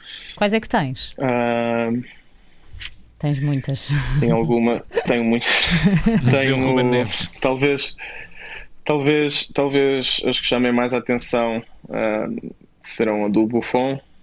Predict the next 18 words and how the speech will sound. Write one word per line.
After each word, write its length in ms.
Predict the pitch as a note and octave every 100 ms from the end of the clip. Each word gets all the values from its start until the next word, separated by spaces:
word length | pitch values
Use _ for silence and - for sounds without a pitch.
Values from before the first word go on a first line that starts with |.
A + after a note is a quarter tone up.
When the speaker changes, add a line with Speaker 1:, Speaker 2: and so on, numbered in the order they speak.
| _ _ _ -
Speaker 2:
Jogamos 240 | B2+ A2+
contra 220 | - A2+ A2+
a 40 |
Juventus 340 | A2+ A#2 A2 -
pelo 240 | A2 G#2
Porto 400 | G2+ G#2+ G#2+ G#2+
na, 120 | G#2
Speaker 1:
Uhum. 100 | G#2
Speaker 2:
na 160 | F2+ -
Champions 440 | - A2 G#2+ A2+
League. 280 | A2+ A2+ A2+ - - - - - - - - -
Tenho 180 | A#2 A2+
o 60 |
Xabi 240 | - A2+ A#2
Alonso, 560 | A2+ B2 B2 - C3
o 240 | A#2+ A#2 A2+
Thiago 240 | G#2+ G#2+
Alcântara, 920 | G#2+ - A2+ A2+ A2 A2+ A2 G#2+